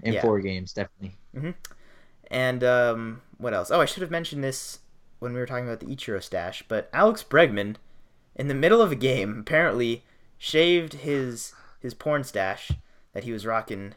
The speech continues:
Speaker 2: in his first at-bat, 'cause next time up, he was clean-shaven, thanks to the, the diligent viewing of, uh, Reddit. Of course,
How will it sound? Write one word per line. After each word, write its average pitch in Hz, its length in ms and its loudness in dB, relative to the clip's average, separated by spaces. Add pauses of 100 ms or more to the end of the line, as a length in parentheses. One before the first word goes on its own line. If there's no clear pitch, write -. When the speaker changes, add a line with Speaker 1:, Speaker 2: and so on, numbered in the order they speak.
(360)
Speaker 2:
in 107 220 -10
his 120 160 -14
first 135 280 -4
at-bat, 92 440 -6 (440)
'cause 113 220 -6
next 151 200 -6
time 160 200 2
up, 160 240 6
he 127 420 -4
was 113 260 -8
clean-shaven, 113 720 -6 (460)
thanks 113 280 -4
to 117 160 -10
the, 101 360 -10 (100)
the 101 100 -16
diligent 123 600 -6 (100)
viewing 117 380 -8
of, 104 480 -6 (880)
uh, 85 420 -6 (180)
Reddit. 113 460 -4 (440)
Of - 160 -20
course, - 480 -10